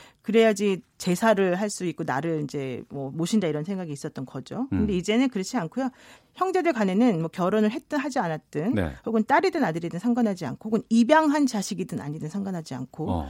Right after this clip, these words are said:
Speaker 1: 전부 다 동등하게 N분의 일씩 가지게 됩니다.
Speaker 2: 예. 근데 요즘에 또 그런 부분들도 있어요. 부모를 잘 모시지 않으려고 하고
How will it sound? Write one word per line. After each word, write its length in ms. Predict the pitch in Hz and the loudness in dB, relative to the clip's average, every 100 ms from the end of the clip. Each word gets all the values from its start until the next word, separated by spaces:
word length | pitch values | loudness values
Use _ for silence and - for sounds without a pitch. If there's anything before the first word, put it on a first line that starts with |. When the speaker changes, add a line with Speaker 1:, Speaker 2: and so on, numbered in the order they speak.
| 67 | -10
Speaker 1:
전부 320 | - 175 175 | -8 -4 -4
다 160 | 175 214 | 0 0
동등하게 840 | - 180 208 220 262 214 160 139 | 2 6 6 6 4 4 -2 -4
N분의 380 | 160 170 165 156 | -2 -2 -2 -4
일씩 240 | 139 - | -6 -8
가지게 320 | 202 147 139 - | -14 -14 -16 -16
됩니다. 380 | - - - - | -18 -20 -12 -4
Speaker 2:
예. 280 | 95 71 69 - - - - | -4 -4 -10 -16 -16 -14 -4
근데 180 | 175 190 | 2 4
요즘에 300 | 120 143 170 | 6 4 0
또 120 | 135 | -2
그런 220 | - 156 | 0 0
부분들도 420 | 170 147 139 117 110 | 2 0 0 0 -4
있어요. 300 | - 85 85 | -4 -4 -4
부모를 500 | - 147 156 147 143 | 2 4 6 4 2
잘 160 | 127 | 0
모시지 400 | 113 107 110 - | 2 0 -2 0
않으려고 480 | 95 98 98 87 82 | 2 2 2 0 -4
하고 580 | 69 69 82 78 67 | -10 -8 -4 -4 -6